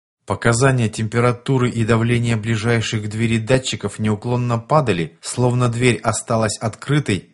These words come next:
или была сорвана с петель, тогда как термометры дальше по проходу показывали более высокую температуру, чем прежде.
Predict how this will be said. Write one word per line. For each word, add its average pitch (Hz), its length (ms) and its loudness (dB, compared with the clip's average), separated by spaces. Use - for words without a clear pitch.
или 110 220 -2
была 113 280 2
сорвана 110 540 -2
с - 80 -8
петель, 95 560 -6
тогда 107 360 2
как - 220 -6
термометры 117 680 0
дальше 104 400 2
по 101 140 -4
проходу 107 480 -2
показывали 104 640 0
более 117 480 0
высокую 107 540 -4
температуру, 98 760 -4
чем 98 300 -6
прежде. 90 500 -6